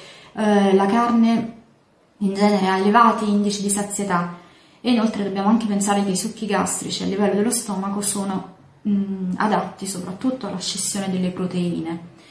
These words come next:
quindi se noi diamo delle proteine calmiamo i succhi gastrici.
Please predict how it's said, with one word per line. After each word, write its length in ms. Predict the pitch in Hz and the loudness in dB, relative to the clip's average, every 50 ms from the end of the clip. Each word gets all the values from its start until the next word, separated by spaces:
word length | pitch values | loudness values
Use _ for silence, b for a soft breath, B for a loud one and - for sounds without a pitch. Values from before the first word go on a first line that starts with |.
| B B B | B B B
quindi 500 | - - 220 214 220 214 202 214 - - | -2 0 0 2 2 2 0 0 -2 -2
se 140 | - - 185 | -4 -2 0
noi 120 | 208 220 | 2 2
diamo 240 | 214 196 196 190 180 | 4 4 4 2 2
delle 180 | 180 185 202 196 | 0 0 0 0
proteine 500 | 208 240 240 254 254 233 202 185 185 185 | 0 0 0 2 2 2 2 2 0 0
calmiamo 580 | 185 214 214 208 208 202 185 180 175 175 180 | 0 0 0 2 2 2 2 2 2 2 0
i 60 | 180 180 | 0 -2
succhi 300 | - 180 180 - 190 180 | -4 -8 -8 -6 -6 -4
gastrici. 680 | 175 175 - - - - 190 190 - - 196 190 - | -4 -4 -4 -4 -4 -4 -6 -8 -6 -8 -8 -10 -12